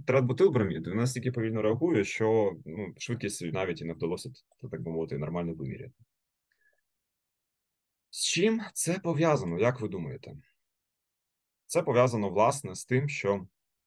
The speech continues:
дуже сильно зростають стеричні вимоги до нуклеофілу. Ну, давайте, власне,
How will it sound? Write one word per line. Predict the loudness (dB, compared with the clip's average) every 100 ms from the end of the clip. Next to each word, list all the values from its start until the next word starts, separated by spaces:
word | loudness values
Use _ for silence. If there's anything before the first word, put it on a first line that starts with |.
| _ _ _ _ _ _ -6
дуже | -2 -2 -2
сильно | -4 -4
зростають | -6 -6 0 2 2 -4
стеричні | -16 -2 2 2 0 -6 -10 -10
вимоги | -6 -2 -2 -2 -4 -12
до | -6 -6
нуклеофілу. | -6 -8 -8 -10 -12 -18 -18 _ _ _ _ _ -20 -20 _ _ _
Ну, | -4
давайте, | 0 2 4
власне, | 4 4 2 -2